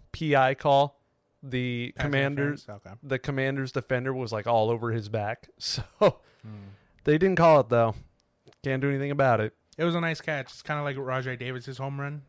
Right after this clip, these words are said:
Speaker 2: Like,
Speaker 1: Mm-hmm.
Speaker 2: it didn't complete the comeback, but
Speaker 1: Yeah.
Speaker 2: it was still a nice,
Speaker 1: Cool
Speaker 2: nice
Speaker 1: moment.
Speaker 2: catch. Yeah.
Speaker 1: Yeah. And then now, in the world of baseball, the Rays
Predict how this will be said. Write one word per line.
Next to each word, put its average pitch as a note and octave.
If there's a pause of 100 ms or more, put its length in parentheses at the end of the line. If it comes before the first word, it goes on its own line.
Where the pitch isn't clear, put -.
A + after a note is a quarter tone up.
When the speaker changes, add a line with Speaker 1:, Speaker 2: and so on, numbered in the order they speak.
Speaker 2:
Like, G#2+ (400)
Speaker 1:
Mm-hmm. A2+
Speaker 2:
it -
didn't C#3
complete C3
the C#3
comeback, C3 (160)
but G#2+
Speaker 1:
Yeah. A#2
Speaker 2:
it B2
was B2
still C3
a A#2+
nice, A#2+ (260)
Speaker 1:
Cool E3
Speaker 2:
nice E3
Speaker 1:
moment. E3 (100)
Speaker 2:
catch. C3
Yeah. B2+ (140)
Speaker 1:
Yeah. D3 (840)
And C3+
then B2+
now, B2 (260)
in C3+
the B2
world D#3
of D3+
baseball, A#2+ (200)
the C#3
Rays C#3